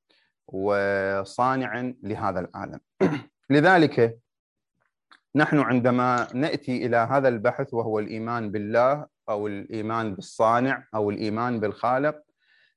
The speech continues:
نحن في الواقع أمام حقيقة من الحقائق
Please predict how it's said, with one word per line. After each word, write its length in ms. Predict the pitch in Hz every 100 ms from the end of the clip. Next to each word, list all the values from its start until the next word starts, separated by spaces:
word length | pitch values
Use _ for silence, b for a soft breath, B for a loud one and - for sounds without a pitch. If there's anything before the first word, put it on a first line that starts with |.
| -
نحن 220 | 143 160
في 100 | 156
الواقع 560 | 156 151 160 160 135 135
أمام 400 | 135 151 160 156
حقيقة 1000 | - 127 - 151 170 165 160 160 165 - _
من 220 | 120 117 117
الحقائق 840 | 113 - 113 135 139 147 -